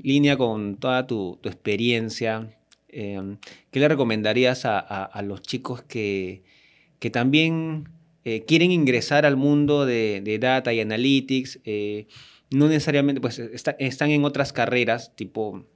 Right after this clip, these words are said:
pues, eh, que provienen de carreras de administración, de economía. Ha-, hay muchas,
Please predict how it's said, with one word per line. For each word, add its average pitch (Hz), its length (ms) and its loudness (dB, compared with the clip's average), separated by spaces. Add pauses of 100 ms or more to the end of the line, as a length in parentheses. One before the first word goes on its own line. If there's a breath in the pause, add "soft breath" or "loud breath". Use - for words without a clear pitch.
(680)
pues, 117 240 -8
eh, 101 440 -6
que 117 240 -4 (400)
provienen 135 400 4
de 127 80 0
carreras 110 340 -2
de 107 60 -4
administración, 113 1120 0
de 104 40 -4
economía. 113 840 0
Ha-, 117 200 -8
hay 123 100 -2
muchas, 120 440 -8